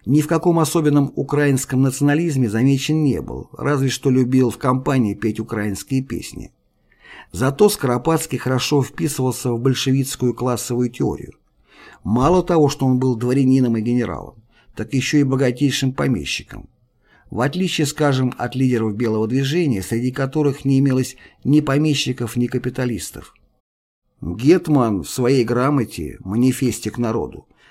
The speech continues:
называл себя верным сыном Украины, обещал установить верховенство закона, право частной собственности и обеспечить широкий простор частного предпринимательства и инициативы. О реальной же его власти гетмана такой факт.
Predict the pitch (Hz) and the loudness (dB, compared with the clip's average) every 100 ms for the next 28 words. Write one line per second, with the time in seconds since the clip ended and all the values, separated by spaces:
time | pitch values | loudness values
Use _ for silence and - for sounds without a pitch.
0 | - - 127 160 202 190 - 156 143 143 | -10 -4 0 4 4 2 0 4 6 6
1 | 156 147 127 - 143 135 143 143 170 175 | 6 4 2 0 2 2 2 -2 -2 -2
2 | 82 - - _ _ - - - 127 139 | -2 -6 -14 _ _ -20 -10 -4 0 0
3 | - 185 180 - 143 147 139 127 127 135 | 2 2 2 2 2 2 2 0 0 0
4 | 139 135 135 127 113 123 135 185 196 131 | 2 2 0 -2 0 0 0 0 0 0
5 | 73 - 127 139 127 117 131 117 127 110 | -4 -8 -4 -2 -2 0 -2 -2 -4 -4
6 | - 151 - 98 87 - - - - - | -2 -2 -2 -6 -6 -8 -12 -14 -16 -20
7 | - 104 131 135 - 180 175 135 - 135 | -6 -2 0 0 0 -2 -2 -4 -2 0
8 | 147 143 131 120 113 - 143 131 - 127 | 0 0 -4 -2 -4 -2 -2 -2 -2 -2
9 | 117 127 113 117 117 123 131 131 143 131 | -2 -2 -2 -4 -6 -2 0 2 0 -4
10 | 113 - 104 - 123 127 123 135 139 - | -8 -6 -6 -4 0 0 0 -4 -4 -8
11 | - 64 _ _ _ _ _ - - - | -14 -14 _ _ _ _ _ -20 -20 -14
12 | - 113 147 165 156 151 135 147 151 147 | -6 0 2 4 4 2 2 4 4 2
13 | 165 139 - 123 127 139 127 117 107 95 | 0 -2 -4 -4 0 -2 -2 -2 -2 -4
14 | - 127 131 87 78 - 50 - | -8 -8 -6 -8 -8 -14 -16 -18